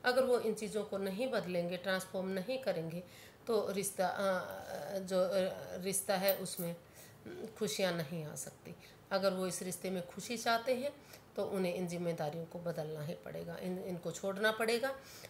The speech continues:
ट्रांसफॉर्म करना पड़ेगा और तभी ये रिश्ता आगे बढ़ेगा, तभी चीज़ें ठीक हो सकती हैं। तो देख लेते हैं इसको क्लैरिफाई करके कि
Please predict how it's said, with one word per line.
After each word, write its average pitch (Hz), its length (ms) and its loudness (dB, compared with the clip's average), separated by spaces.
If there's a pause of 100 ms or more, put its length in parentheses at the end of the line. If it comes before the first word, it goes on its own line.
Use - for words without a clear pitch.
(120)
ट्रांसफॉर्म 214 500 4
करना 233 300 2
पड़ेगा 240 380 0
और 175 360 0
तभी 180 260 0
ये 165 80 -2
रिश्ता 160 260 -6
आगे 175 380 -4
बढ़ेगा, 233 420 2
तभी 175 260 -2
चीज़ें 160 320 -8 (480)
ठीक - 280 -2
हो 156 120 -8
सकती - 380 -8
हैं। - 200 -12 (420)
तो 190 140 2
देख 208 280 0
लेते 240 260 2
हैं 254 100 2
इसको 262 240 -4
क्लैरिफाई 247 560 4
करके 262 340 -2 (340)
कि 233 140 2